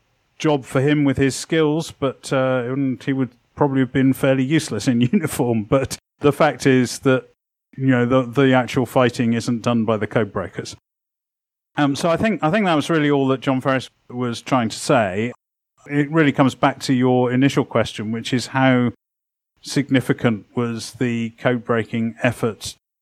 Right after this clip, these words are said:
in terms of the outcomes of the war. And I think most of the commanders would have accepted that by the time you get to, uh, let's say, D-Day, the Normandy landings, they were highly dependent on the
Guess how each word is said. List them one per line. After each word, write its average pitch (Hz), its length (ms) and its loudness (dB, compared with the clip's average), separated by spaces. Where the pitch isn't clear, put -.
in 120 540 -2
terms 117 420 -2
of 113 160 -6
the 120 160 -4
outcomes 117 640 -2
of 107 140 -10
the 117 80 -6
war. 120 300 2
And 123 100 2
I 147 80 4
think 147 280 0
most 127 280 0
of 127 60 -6
the 113 80 -2
commanders 131 520 0
would 117 100 -8
have 117 120 -6
accepted 120 580 -4
that 117 180 -4
by 123 120 2
the 120 120 -2
time 135 300 2
you 113 100 0
get 120 240 -4
to, 113 340 0
uh, 117 260 2
let's 120 240 -2
say, 113 540 0
D-Day, 120 520 2
the 113 120 -2
Normandy 120 500 0
landings, 110 800 -2
they 123 200 0
were 117 460 2
highly 143 600 2
dependent 117 800 0
on 110 380 -2
the 110 560 -2